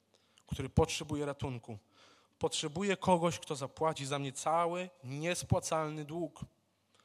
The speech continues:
I Jezus jako jedyny, który ten dług może spłacić, umiera na krzyżu zamiast mnie. Więc ja dzisiaj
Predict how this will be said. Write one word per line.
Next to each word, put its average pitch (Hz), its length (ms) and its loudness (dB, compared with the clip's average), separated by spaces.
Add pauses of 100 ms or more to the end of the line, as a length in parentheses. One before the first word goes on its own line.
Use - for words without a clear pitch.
(880)
I 139 60 -4
Jezus 147 320 -2
jako 147 180 -4
jedyny, 135 420 -2 (600)
który 131 260 -6
ten 135 180 -4
dług 156 220 -6
może 151 200 -2
spłacić, 123 600 -4 (320)
umiera 185 340 4
na 180 100 0
krzyżu 123 460 -2 (160)
zamiast 151 480 -2
mnie. 127 280 -2 (2250)
Więc 131 240 -6
ja 113 220 -4 (220)
dzisiaj 117 420 -6